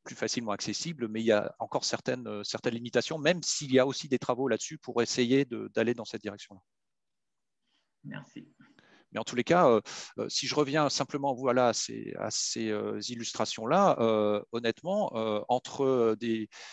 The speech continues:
Speaker 1: parce que c'est, c'est un, c'est un composite, euh, à fibre de, de carbone, par exemple, et la matrice, c'est une matrice résine, euh, bah, le, le,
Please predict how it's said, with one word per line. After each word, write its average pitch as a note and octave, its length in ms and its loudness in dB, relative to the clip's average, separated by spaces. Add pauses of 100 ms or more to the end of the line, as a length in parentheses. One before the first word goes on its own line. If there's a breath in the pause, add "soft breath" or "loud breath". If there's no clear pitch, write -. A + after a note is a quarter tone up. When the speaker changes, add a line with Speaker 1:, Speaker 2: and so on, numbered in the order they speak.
(240 loud breath)
Speaker 1:
parce - 140 -10
que A2+ 300 -6
c'est, - 320 -6
c'est - 240 -6
un, - 240 -8 (280)
c'est - 160 -4
un A2+ 40 -4
composite, B2+ 540 -2
euh, G#2 220 0
à G#2 80 0
fibre A2 560 -4
de, A2 220 -8
de A2 120 -4
carbone, C#3+ 460 2
par G#2+ 140 2
exemple, A#2+ 420 -4
et - 20 2
la G#2+ 100 4
matrice, A2+ 400 -4
c'est A2+ 80 -10
une G#2 60 -12
matrice G#2 320 -6
résine, A2+ 480 -2 (500 loud breath)
euh, G#2+ 540 2
bah, G#2+ 220 4
le, G#2 180 -4
le, G#2 220 -14